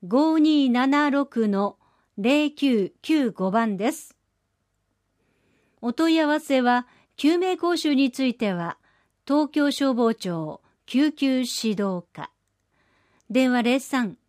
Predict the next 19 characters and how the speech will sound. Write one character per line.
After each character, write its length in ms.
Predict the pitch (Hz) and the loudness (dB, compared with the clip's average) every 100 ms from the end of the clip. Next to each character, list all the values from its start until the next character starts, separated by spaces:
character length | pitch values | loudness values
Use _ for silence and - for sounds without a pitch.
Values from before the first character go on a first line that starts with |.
| _ _ _ | _ _ _
三 420 | - 277 302 311 | -2 2 4 4
二 280 | 311 285 247 | 4 4 2
一 500 | 214 196 - 320 285 | -2 -6 0 2 4
二 220 | 294 269 | 4 4
の 260 | 180 175 _ _ _ _ - | 2 -4 _ _ _ _ -4
二 400 | 226 294 311 302 | 2 4 6 4
一 440 | 294 - 185 190 - | 2 -4 -4 -6 -6
一 400 | 190 - 320 311 | -10 -2 0 0
一 300 | 294 285 254 | 0 -2 0
番、 340 | 202 156 151 _ _ _ _ _ _ | -2 -4 -12 _ _ _ _ _ _
内 260 | 208 262 269 | -2 0 0
線 440 | - 240 220 208 _ _ _ | -2 -2 0 -4 _ _ _
四 380 | 196 254 311 302 | 0 2 2 2
六 360 | 302 294 214 208 | 2 0 0 0
二 300 | 220 302 320 | 2 2 0
六 300 | 320 330 240 | -2 -2 -4
番 240 | 190 156 | -4 -4
で 140 | 175 | -6
す。 260 | 302 - _ | -6 -8 _